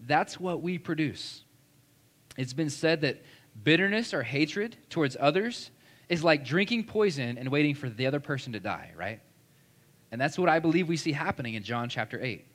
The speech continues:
They become more angry, more bitter, more frustrated towards Jesus,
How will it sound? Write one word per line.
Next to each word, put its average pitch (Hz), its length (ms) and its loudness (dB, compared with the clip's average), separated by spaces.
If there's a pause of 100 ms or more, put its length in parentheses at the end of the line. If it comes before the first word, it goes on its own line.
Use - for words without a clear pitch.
(360)
They 143 100 2
become 147 300 -2
more 143 280 2
angry, 117 540 -4 (180)
more 165 280 4
bitter, 107 280 -2
more 151 200 0
frustrated 151 580 -4
towards 165 380 -2
Jesus, 135 720 -4